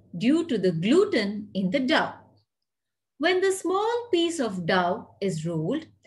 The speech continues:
a gluten sheet is formed in the puri. When the puri is put in the hot oil, its lower surface becomes very hot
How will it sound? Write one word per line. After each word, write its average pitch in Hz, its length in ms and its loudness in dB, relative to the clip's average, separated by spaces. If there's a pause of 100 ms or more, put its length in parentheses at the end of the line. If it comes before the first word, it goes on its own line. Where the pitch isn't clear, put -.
(320)
a 302 220 2
gluten 403 420 6
sheet 311 420 0
is 214 240 -4
formed 190 500 -2 (240)
in 190 180 0
the 277 120 0
puri. 285 480 0 (960)
When 190 280 0
the 180 240 -2
puri 339 500 4
is 180 200 -2
put 254 280 -2 (160)
in 180 180 -2
the 165 100 0
hot 277 520 -2 (120)
oil, 202 520 0 (420)
its - 260 2
lower 320 460 4
surface 254 540 -2
becomes 180 560 -2 (300)
very 415 720 4
hot 214 500 0